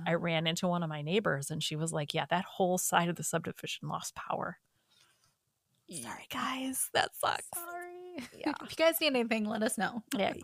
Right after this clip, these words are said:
Speaker 2: I will say, this was our first, we, we actually feel like Floridians now 'cause we've lived through a hurricane.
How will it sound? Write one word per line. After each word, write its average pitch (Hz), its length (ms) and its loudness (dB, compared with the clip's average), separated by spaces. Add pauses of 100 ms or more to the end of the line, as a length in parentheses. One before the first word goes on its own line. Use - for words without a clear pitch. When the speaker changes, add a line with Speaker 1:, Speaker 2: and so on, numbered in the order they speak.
(240)
Speaker 2:
I 254 220 10
will 294 240 10
say, 175 420 8 (720)
this 202 240 4
was 247 120 4
our 202 160 12
first, 196 480 6
we, 226 180 6
we 214 100 8
actually 214 280 8
feel 190 240 6
like 196 160 6
Floridians 190 560 4
now 190 180 10
'cause 190 160 -2
we've 185 160 0
lived 180 220 4
through 175 180 4
a 175 40 6
hurricane. 190 440 6